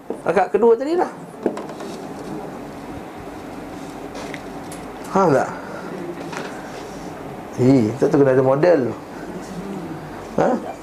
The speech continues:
Tak apalah. Tak pen-, tak penting, innalillahi wa inna ilaihi raji'un. Apa sebab perang ni? Amerika dah sampai dekat Rusia, Rusia dah sampai kat ni lah,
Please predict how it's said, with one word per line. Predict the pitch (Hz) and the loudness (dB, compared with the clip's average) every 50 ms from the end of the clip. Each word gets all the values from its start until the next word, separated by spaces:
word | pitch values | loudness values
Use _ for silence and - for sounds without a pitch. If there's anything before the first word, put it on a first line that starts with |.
| - - - - - - - - - - - - - - - - - | -14 -12 -12 -12 -12 -12 -12 -14 -12 -10 -10 -8 -8 -8 -6 -2 0
Tak | 135 135 | 2 4
apalah. | 135 147 143 143 151 170 220 - - - - - - - - - - - - - - - - - - - - - - - | 6 6 6 6 6 4 2 -2 -8 -12 -12 -12 -12 -12 -12 -12 -10 -8 -6 -6 -6 -8 -10 -10 -12 -12 -12 -12 -6 0
Tak | - 147 156 | 2 4 6
pen-, | 190 190 190 - - | 6 6 4 2 0
tak | - - | 2 4
penting, | 208 220 214 214 208 196 190 190 | 6 6 6 6 6 8 8 8
innalillahi | 185 185 180 180 175 175 160 165 | 10 10 8 8 8 6 6 6
wa | 165 | 4
inna | 160 165 | 6 6
ilaihi | 165 160 151 170 190 | 6 6 6 6 6
raji'un. | 233 | 4
Apa | 240 240 233 240 214 | 4 6 6 6 6
sebab | 214 254 233 254 | 6 4 4 6
perang | 262 254 240 262 269 220 | 6 6 4 4 2 -4
ni? | 147 - - - - - 277 254 392 403 285 - 392 - - 254 | -4 -6 -10 -12 -10 -6 -6 -4 -2 -2 -2 -2 -2 0 2 6
Amerika | 185 208 220 233 226 - 247 233 | 8 8 8 6 6 4 4 6
dah | 226 220 220 | 6 4 4
sampai | - 233 233 240 - - 233 226 220 | 4 4 2 4 4 6 6 8 8
dekat | 220 214 220 208 196 | 6 6 6 6 4
Rusia, | 220 214 - - 240 233 240 | 4 4 6 6 6 6 6
Rusia | 214 220 214 220 | 4 4 6 6
dah | 226 226 220 214 | 6 6 6 4
sampai | 226 226 226 233 220 208 | 4 2 4 4 4 6
kat | 220 208 190 | 4 2 2
ni | 202 226 262 | 2 2 4
lah, | 262 254 - | 4 4 2